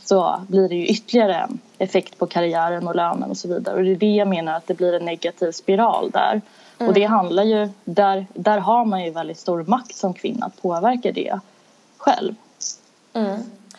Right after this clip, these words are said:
Speaker 2: Ja, man kan ju se att kvinnor ofta söker sig till eller väljer arbeten med, där man har möjlighet med kanske flexibel, flexiblare arbetstid och möjlighet att jobba deltid. Och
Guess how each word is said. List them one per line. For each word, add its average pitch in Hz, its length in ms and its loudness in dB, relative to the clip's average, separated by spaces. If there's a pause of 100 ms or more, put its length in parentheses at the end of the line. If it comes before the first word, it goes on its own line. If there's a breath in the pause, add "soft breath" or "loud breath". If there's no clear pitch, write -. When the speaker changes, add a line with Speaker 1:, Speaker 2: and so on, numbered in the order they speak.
(220 loud breath)
Speaker 2:
Ja, 240 180 0
man 254 320 -4
kan 262 140 -2
ju 254 80 -2
se 302 260 -6
att 226 160 -8
kvinnor 196 680 -4 (220)
ofta 190 480 -4
söker 240 440 -6
sig 202 200 -6
till 196 200 -6
eller 185 240 -2
väljer 208 460 -2
arbeten 185 720 -6 (480 loud breath)
med, 190 340 0 (300)
där 202 120 -2
man 196 100 -2
har 190 80 -2
möjlighet 190 380 -4
med 196 100 -10
kanske 196 240 -12
flexibel, 190 840 -10
flexiblare 202 1000 -4
arbetstid 185 760 -4
och 185 160 -8
möjlighet 175 320 -6
att 175 60 -8
jobba 170 180 -10
deltid. 214 680 -8
Och 175 320 -6